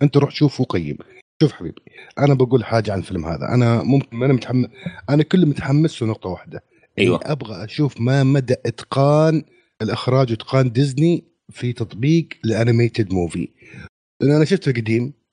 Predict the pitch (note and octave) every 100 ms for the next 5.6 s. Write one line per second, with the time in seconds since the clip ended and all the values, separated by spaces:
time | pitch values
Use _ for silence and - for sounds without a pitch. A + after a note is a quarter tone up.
0 | _ A2+ A2+ B2 - G#2 G#2 F#2+ G2 -
1 | _ - - _ - - A2+ B2 - D3+
2 | - A2 G2+ G2+ G2 G2+ - A2 - -
3 | - _ D3+ D3+ - - G3+ D#3+ C#3+ C#3
4 | A#2+ C3+ - A2+ - - - D3 - G2
5 | F#2+ A#1+ F2+ - -